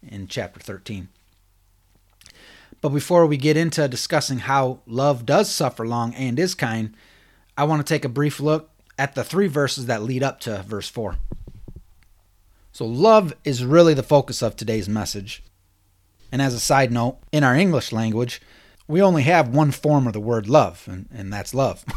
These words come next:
<laughs> But in the Greek language that the New Testament is, is written in, they actually have a couple different words that describe love.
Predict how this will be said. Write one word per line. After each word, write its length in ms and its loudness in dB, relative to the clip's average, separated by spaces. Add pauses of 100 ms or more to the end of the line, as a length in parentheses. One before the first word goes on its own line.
<laughs> 100 -8 (1080)
But 100 2
in 120 4
the 60 0
Greek 400 2
language 460 -2
that 160 -4
the 60 -8
New 140 0
Testament 520 -2
is, 40 -14
is 300 -8
written 280 0
in, 240 -6 (720)
they 120 4
actually 280 2
have 160 2
a 40 -10
couple 280 0
different 320 -6
words 240 -2
that 140 -6
describe 460 0
love. 340 -14